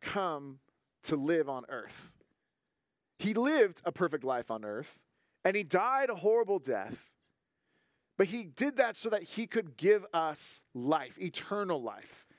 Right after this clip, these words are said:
That Jesus in, in, uh, John seventeen talks about how eternal life is knowing the Father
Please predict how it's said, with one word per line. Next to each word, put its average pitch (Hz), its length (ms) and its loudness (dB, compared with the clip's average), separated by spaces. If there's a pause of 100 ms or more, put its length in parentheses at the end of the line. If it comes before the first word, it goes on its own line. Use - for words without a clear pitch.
(640)
That 170 100 8
Jesus 202 460 -2
in, 180 180 0
in, 175 220 -6
uh, 139 160 -4
John 180 280 0
seventeen 180 440 -2
talks 185 180 -2
about 180 140 0
how 180 160 0
eternal 202 340 -4
life 196 240 0
is 143 240 0
knowing 185 560 -2 (380)
the 151 80 -2
Father 160 640 0